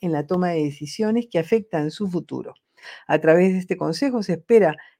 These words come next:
que las políticas públicas en la región de Lima sean más inclusivas y reflejen mejor las necesidades y aspiraciones de la juventud.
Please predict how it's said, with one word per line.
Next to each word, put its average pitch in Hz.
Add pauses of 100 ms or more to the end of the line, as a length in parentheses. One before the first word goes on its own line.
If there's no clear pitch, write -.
que 170
las 170
políticas 196
públicas 156
en 147
la 139
región 147
de 170
Lima 180
sean 156
más 180
inclusivas 233
y 190
reflejen 180
mejor 196
las 165
necesidades 156
y -
aspiraciones 143 (300)
de 156
la 151
juventud. 135